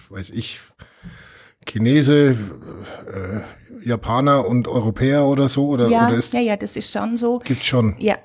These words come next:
Speaker 2: da gibt's schon Unterschiede. Ganz interessant ist, ich hatte vorher, äh, die Blutgruppe null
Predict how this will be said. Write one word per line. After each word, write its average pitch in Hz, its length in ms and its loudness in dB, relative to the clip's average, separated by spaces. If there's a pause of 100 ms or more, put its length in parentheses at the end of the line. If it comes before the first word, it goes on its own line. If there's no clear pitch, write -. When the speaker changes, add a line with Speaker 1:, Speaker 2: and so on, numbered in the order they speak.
(140)
Speaker 2:
da - 100 -14
gibt's - 220 -10
schon 226 120 -4
Unterschiede. 240 560 -2 (260)
Ganz 214 220 4
interessant 226 640 2
ist, - 500 -6 (540)
ich 214 180 -6
hatte 214 240 0
vorher, 226 720 2
äh, 190 160 2
die 190 140 -4
Blutgruppe 196 1040 -4
null 220 600 6